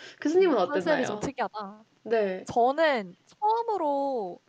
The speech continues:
Speaker 2: 좀 보게 됐던 게 그 쇼케이스 무대로 처음 숲의 아이를 듣게 되고 또 보게 됐었거든요. 근데
Speaker 1: 음.
Speaker 2: 저는 원래 유아 씨를 되게 좋아하는데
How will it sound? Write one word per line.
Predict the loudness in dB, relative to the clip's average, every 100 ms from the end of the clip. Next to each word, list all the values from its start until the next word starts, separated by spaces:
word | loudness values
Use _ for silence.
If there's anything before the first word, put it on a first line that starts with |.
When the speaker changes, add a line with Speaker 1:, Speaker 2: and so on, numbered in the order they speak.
| _
Speaker 2:
좀 | -16 -12
보게 | -8 -6
됐던 | -6 -8 -10 -10
게 | -8 -6 -6
그 | -8
쇼케이스 | -10 -10 -6 -4 -4 -6 -8
무대로 | -4 0 0 0
처음 | -4 -4 -2 -4
숲의 | -8 -4 -2
아이를 | 0 -2 -4 -10 -12 -14 -8 -4 -4 -4
듣게 | -6 -6 -2 0
되고 | 0 -2
또 | -6
보게 | -4 -2
됐었거든요. | -4 -6 -10 -12 -16 -12 -10 -10 -12 -10
근데 | -8 -6 -6 -6 -2 0 0
Speaker 1:
음. |
Speaker 2:
저는 | 2 2 4 2
원래 | 2 2 4 2 0 -4
유아 | -2 2 0
씨를 | -2 -4 -2 -2 -2
되게 | -4 -6
좋아하는데 | 0 2 2 0 -6 -10 -8 -10